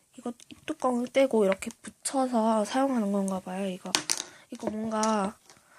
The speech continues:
레진 뚜껑이랑 비슷하게 생겼어요. 이렇게 두 개 있고요.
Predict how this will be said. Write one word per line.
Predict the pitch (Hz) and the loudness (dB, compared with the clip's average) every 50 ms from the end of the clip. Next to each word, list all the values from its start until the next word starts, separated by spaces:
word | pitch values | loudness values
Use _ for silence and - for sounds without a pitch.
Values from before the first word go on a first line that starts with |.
| - _ _ | -20 _ _
레진 | - 220 220 220 226 - 262 262 | 2 4 4 4 4 4 0 -2
뚜껑이랑 | 269 - 302 - - 254 233 214 196 196 190 196 202 202 190 180 190 - | 0 -2 -4 -2 -2 -4 -4 -2 -2 0 0 0 0 0 -2 -2 -4 -6
비슷하게 | - - - - - 233 233 226 - | -6 -4 -4 -4 -4 -4 -4 -4 -4
생겼어요. | - - - - - - - - - - - - - - _ _ _ _ | -6 -6 -6 -8 -8 -12 -16 -14 -14 -12 -12 -12 -14 -18 _ _ _ _
이렇게 | - 220 220 - | -14 -14 -12 -10
두 | 233 - 220 208 | -6 -4 -4 -2
개 | - 208 208 262 - _ _ _ _ _ _ _ - - _ _ _ _ | -2 -2 -4 -4 -8 _ _ _ _ _ _ _ -20 -20 _ _ _ _
있고요. | _ - 220 - 233 240 | _ -12 -8 -8 -8 -8